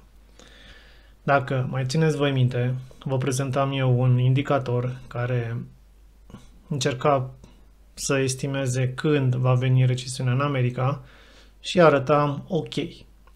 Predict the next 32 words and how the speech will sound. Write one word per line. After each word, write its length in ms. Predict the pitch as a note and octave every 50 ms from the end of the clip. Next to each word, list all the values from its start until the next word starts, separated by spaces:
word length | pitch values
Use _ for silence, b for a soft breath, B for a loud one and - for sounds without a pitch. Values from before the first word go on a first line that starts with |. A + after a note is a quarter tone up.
| - -
Acum, 380 | - C3+ B2+ - D3 C3+ B2+ B2+
pentru 320 | C3 B2+ B2+ B2+ D3 D#3+
voi, 380 | D3+ C3+ B2+ A#2+ A#2+ A#2+ A#2+ - - - - - - - - - - - - -
m-am 480 | - C3+ B2+ C3 C3 B2+ B2+ A#2+ A#2+ B2 - B B B B B B B B B B B B B B B B B B
agitat 640 | - D3+ D#3+ C#3 C3 B2+ B2+ C3 C#3+ D#3 D#3 - -
și 180 | - - - -
am 60 | C#3
mai 140 | C3+ C#3 C3
găsit 380 | B2+ C3 B2+ - C#3 B2+ B2+ -
un, 240 | - B2+ B2 B2
uh, 340 | B2 A#2+ A#2 A#2+ A#2+ A#2+ A#2 A2+ A#2 - - -
un 140 | C#3+ C3+ C3+
site 460 | B2+ B2+ - B2+ B2 B2+ C#3+ C3 - - - - -
care 240 | - - C#3 C3 C3
tot 180 | C3 C#3+ C3+ C3+
așa 220 | C3+ B2+ - C3+
prezintă 880 | B2+ B2+ B2 C3 B2 B2+ C3 C3 B2+ B2+ C3 B2+ B2 B2 B2+ B2+ B2+ C3+ - -
probabilitățile 840 | - - C#3 C3 C#3 C3+ B2+ C3 C3 B2+ - C3+ B2+ B2+ B2+ B2+ B2+
pentru 300 | B2+ B2+ B2+ B2+ B2+ C3
o 40 | B2+
recesiune 500 | C3 B2+ C3 - B2+ - D3+ C3+ B2+ B2+
globală, 680 | B2 B2 C#3 D3 C3+ C3 B2 B2 A#2+ B2 C3 C#3 D3 - - -
oricum 240 | - - B2+ - B2
pe 100 | B2 C3
noi 140 | B2+ C3 B2+
ne 80 | B2+
interesează 720 | B2+ B2+ B2+ B2+ B2 B2 - C3+ B2+ B2 A#2 A#2+ B2 A#2+ A#2 -
ce 80 | -
se 100 | - -
întâmplă 300 | C3 B2+ B2 C3 B2 B2+
în 80 | B2+ B2+
America, 560 | C3+ C#3 C3+ B2+ B2 A#2+ - B2 C#3 D#3+